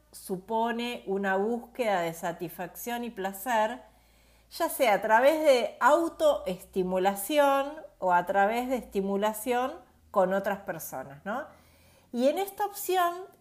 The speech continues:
es muy evidente una relación con otra persona, por supuesto, la comunicación que tengamos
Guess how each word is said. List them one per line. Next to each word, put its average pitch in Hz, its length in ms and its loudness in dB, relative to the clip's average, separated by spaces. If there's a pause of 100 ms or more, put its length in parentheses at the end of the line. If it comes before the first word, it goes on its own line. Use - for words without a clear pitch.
es 208 200 -6
muy 320 360 -2
evidente 269 1080 -4 (140)
una 226 460 -2 (680)
relación 202 1000 -2 (160)
con 185 240 0
otra 240 300 -2
persona, 240 800 -4
por 180 280 -4 (200)
supuesto, 262 680 -6 (380)
la 208 260 4
comunicación 240 920 -2
que 339 100 -2
tengamos 170 800 -4